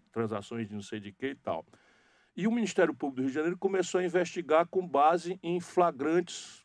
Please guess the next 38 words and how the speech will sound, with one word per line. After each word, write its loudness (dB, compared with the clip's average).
vistos -2
pelo 2
coaf. 4
O -20
que 2
é 6
que -12
faz 6
o 0
Bolsonaro? 0
Extingue -4
o 0
coaf, 2
leva 4
o 0
coaf 4
pra 0
outra 2
instituição, -4
que -4
é 2
o 0
Banco 0
Central, 0
praticamente -2
entregando 0
a, -2
a, -2
a, -6
as, -6
as -4
galinhas -2
pra -6
raposa -4
tomar -2
conta, -2
e 0
já, 4